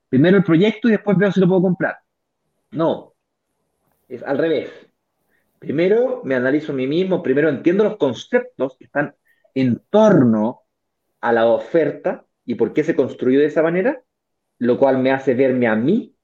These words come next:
si es que es mi momento de invertir, si estoy o no frente a una buena oportunidad de inversión y si es mi momento de invertir o no, y luego analizo el proyecto mismo, ¿ok? Se hacen dos fases, por eso primero las clases y después el lanzamiento.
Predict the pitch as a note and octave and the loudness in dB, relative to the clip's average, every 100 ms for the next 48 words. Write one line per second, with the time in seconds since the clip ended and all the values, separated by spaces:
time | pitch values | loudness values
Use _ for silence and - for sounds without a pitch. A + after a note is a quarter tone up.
0 | _ _ _ C3 C#3+ C#3 C#3 C#3 C#3+ D3 | _ _ _ -8 -6 -4 -4 -4 -4 -4
1 | C#3 C#3 - F#3 F#3 C3 - D#3+ D#3 D#3 | -2 -4 -2 -4 -2 -6 0 2 2 0
2 | D#3+ C#3+ D3 C#3+ D3 C#3 C3 C#3 C3+ C3+ | -2 -4 -2 0 0 -2 -2 -2 -2 -4
3 | - D3+ B2 C#3 C3+ C3+ C#3 C3+ B2+ - | -2 -2 0 -4 -2 -4 -4 -4 -4 -2
4 | C#3 G#3 - _ _ - C3+ B2+ B2+ C3+ | 0 0 -2 _ _ 4 6 6 6 4
5 | E3 F3+ _ _ _ D#3+ D3 A2 - - | 4 0 _ _ _ 0 4 4 2 -8
6 | B2+ _ _ _ A2+ G2+ G#2 G#2 F#2 - | -16 _ _ _ -10 -4 -4 -4 -8 -10
7 | - - _ _ F#2 C3+ A3+ - - _ | -18 -20 _ _ -2 2 2 0 -12 _
8 | _ _ C#3 C#3 B2+ B2 E3 - G2 F#2 | _ _ -2 2 2 4 2 2 -2 -4
9 | - C3+ D#3+ C3 C#3+ E3 E3+ G#3 G#3+ D4 | -2 -2 2 2 4 2 2 0 0 -4
10 | D4+ _ _ _ _ A2+ A2+ C#3 C#3 C#3 | -12 _ _ _ _ -6 -4 -8 -4 -4
11 | C#3+ D#3+ F#2+ | -2 -6 -6